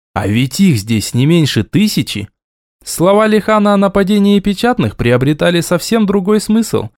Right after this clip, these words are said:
Если вспомнить, то Балдурс Кровавый погиб вовсе не от удара магии. На встречу с предками колдуна спровадили возмущённые его поведением соотечественники. Когда люди достаточно злы или начисто лишены чувства самосохранения,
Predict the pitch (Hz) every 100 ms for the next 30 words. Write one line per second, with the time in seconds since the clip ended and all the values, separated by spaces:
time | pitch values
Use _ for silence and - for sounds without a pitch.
0 | _ _ - 117 139 208 226 - 226 233
1 | - - - 262 262 233 214 196 - 190
2 | 190 196 208 185 226 220 - 143 151 196
3 | 220 147 110 113 113 175 196 208 202 208
4 | 202 208 202 190 151 190 208 214 196 123
5 | 117 101 - _ _ - 110 117 - 135
6 | 151 143 120 - - 139 147 - 104 101
7 | - 110 117 147 180 - 175 185 214 180
8 | 160 156 143 147 170 - 208 190 190 190
9 | 180 185 196 185 226 185 135 - 202 175
10 | - 135 175 - 190 190 180 180 _ _
11 | _ _ _ - 113 107 107 131 160 175
12 | 113 104 110 - 147 131 120 127 127 120
13 | 180 233 - _ _ _ - 247 240 208
14 | - 123 131 139 - 180 147 175 180 139
15 | 123 165 170 170 160 180 220 220 123 107